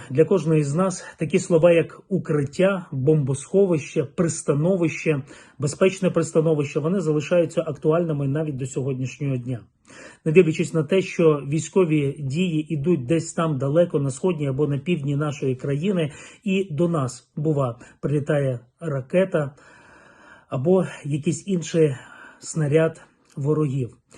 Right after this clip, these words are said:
Якщо ви пригадуєте, буквально півтора роки тому ми, е, коли чули повітряну тривогу, вперше повітряні тривоги чули у, у своєму житті,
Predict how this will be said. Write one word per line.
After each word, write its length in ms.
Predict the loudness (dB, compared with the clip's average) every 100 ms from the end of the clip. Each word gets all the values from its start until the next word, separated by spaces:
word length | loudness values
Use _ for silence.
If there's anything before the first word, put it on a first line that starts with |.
| -20 -20 -20 _ _ -8
Якщо 140 | -2
ви 100 | 0
пригадуєте, 560 | 2 2 2 2 0 0
буквально 420 | -2 0 0 0
півтора 380 | -4 -2 0 2
роки 280 | 2 2 -2
тому 380 | 0 0 0
ми, 260 | 0 0 0
е, 1080 | 0 -4 -6 -6 -6 -6 -6 -6 -6 -6 -6
коли 240 | -2 0 0
чули 520 | 0 0 2 0 -4 _ _ -2
повітряну 600 | 0 2 0 0 0 0
тривогу, 440 | -2 0 0 0
вперше 480 | -6 0 0 0 -4
повітряні 520 | -4 -4 -4 -4 -4
тривоги 380 | -4 -2 -2 -4
чули 400 | -4 -2 0 -2 -6 -20 -20 -20 _
у, 80 | -12
у 200 | -10 -10
своєму 440 | -8 -2 0 0 -2
житті, 480 | -4 -6 -2 -2